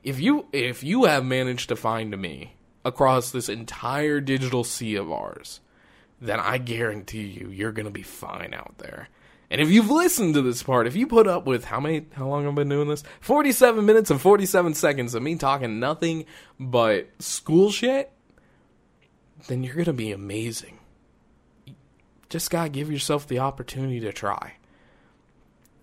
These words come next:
And, you know, this all kind of bleeds into my final point. Let yourself have fun.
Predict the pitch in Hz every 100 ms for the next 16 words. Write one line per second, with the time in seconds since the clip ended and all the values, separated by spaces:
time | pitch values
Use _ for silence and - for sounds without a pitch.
0 | _ - 131 131 135 131 123 - - _
1 | - 131 131 127 135 127 123 123 123 110
2 | 120 131 123 123 120 120 113 110 110 -
3 | 143 135 107 101 110 104 90 - _ _
4 | _ _ _ - _ 180 - 135 - 98
5 | - - 101 - 104 101 107